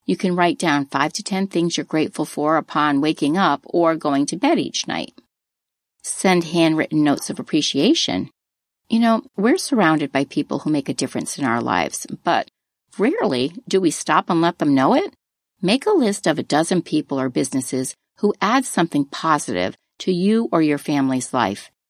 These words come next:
and each week send one of them a note of genuine thanks. And finally, pay it forward. Practicing random acts of kindness, such as paying for the coffee of the person in line behind you,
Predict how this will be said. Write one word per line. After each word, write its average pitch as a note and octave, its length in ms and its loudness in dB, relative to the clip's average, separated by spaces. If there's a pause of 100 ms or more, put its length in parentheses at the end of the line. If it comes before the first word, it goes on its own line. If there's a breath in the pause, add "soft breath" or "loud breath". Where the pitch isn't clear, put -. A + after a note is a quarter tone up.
(200)
and F3 240 2
each B3 380 0
week D#3+ 400 2
send F#3 340 2
one F3+ 300 2
of F#3+ 160 0
them G#2+ 300 0 (100)
a D3+ 100 0
note F#3 380 0 (120)
of D3 200 -6
genuine C#3 500 0
thanks. - 640 -4 (720)
And F3+ 180 -4
finally, A#3 580 2
pay D4 160 0
it G#4+ 180 -2
forward. C#3 420 0 (640)
Practicing D4+ 640 0
random D#3+ 400 2
acts - 260 -2
of D3 140 -6
kindness, B2+ 720 -2
such - 260 -4
as B2+ 140 -2
paying F3 320 0
for C3 100 -4
the - 60 -6
coffee F3 500 2
of C#3+ 80 -2
the - 80 -8
person E3 400 -2
in C#3 120 2
line C3 180 0
behind G3 440 0
you, G3+ 240 2